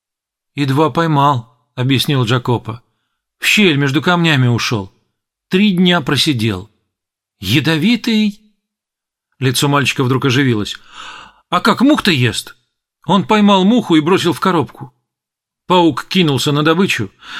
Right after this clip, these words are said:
схватил её мохнатыми лапами, и жертва забилась, зажужжала всё слабее, всё тоньше.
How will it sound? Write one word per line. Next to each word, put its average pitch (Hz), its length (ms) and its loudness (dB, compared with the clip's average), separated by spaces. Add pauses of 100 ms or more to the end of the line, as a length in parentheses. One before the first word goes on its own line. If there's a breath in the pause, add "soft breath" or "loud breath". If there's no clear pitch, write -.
схватил 185 540 2
её 160 160 4
мохнатыми 165 600 2
лапами, 170 580 -2 (240)
и 175 120 0
жертва 160 460 0
забилась, 156 800 0 (560 loud breath)
зажужжала 135 840 0
всё - 160 -2
слабее, 147 680 -2
всё 123 260 -4
тоньше. 156 680 -2